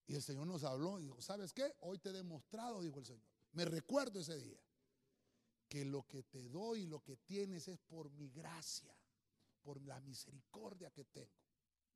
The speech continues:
Y ese día, hermano, le dije yo a los hermanos, me recuerdo, ¿saben qué, hermanos?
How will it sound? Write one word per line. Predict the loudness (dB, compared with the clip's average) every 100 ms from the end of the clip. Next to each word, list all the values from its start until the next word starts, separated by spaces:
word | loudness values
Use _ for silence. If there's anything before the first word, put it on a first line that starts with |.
| _ _ _ _ _ _ _ -20 -2
Y | 4
ese | 4 6 8
día, | 6
hermano, | 6 2 2
le | 4
dije | 2 0
yo | 0
a | 0
los | 0
hermanos, | 0 0 2
me | 2
recuerdo, | 2 6 6 6
¿saben | 4 2 0
qué, | 2
hermanos? | 2 2 0 0